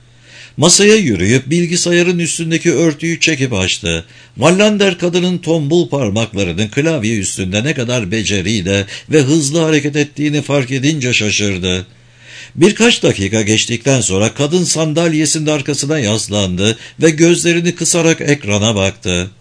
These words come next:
"Håkan von Enke'nin kariyeri olabildiğince normal gözüküyor. Kariyerinde tahmin edebileceğiniz yerlere kadar yükselmiş.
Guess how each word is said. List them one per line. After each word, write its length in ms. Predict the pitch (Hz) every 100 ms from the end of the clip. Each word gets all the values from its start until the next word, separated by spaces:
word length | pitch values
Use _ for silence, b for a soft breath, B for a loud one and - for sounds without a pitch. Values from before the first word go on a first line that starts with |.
| - _ _ _ _ b b b b
"Håkan 460 | - 285 - 190 185 185
von 160 | 180
Enke'nin 500 | 190 233 - 120 160
kariyeri 520 | 143 151 131 117 117
olabildiğince 880 | - 170 214 190 185 175 190 180 196
normal 380 | 175 180 175 208
gözüküyor. 680 | 180 160 135 123 127 123 127 b b b b
Kariyerinde 680 | - 170 208 208 208 202 208
tahmin 460 | - 180 170 202 190
edebileceğiniz 880 | 175 175 165 170 147 165 165 180 147
yerlere 460 | 156 156 165 185
kadar 320 | 151 135 170
yükselmiş. 880 | 147 170 175 147 143 123 120 131 -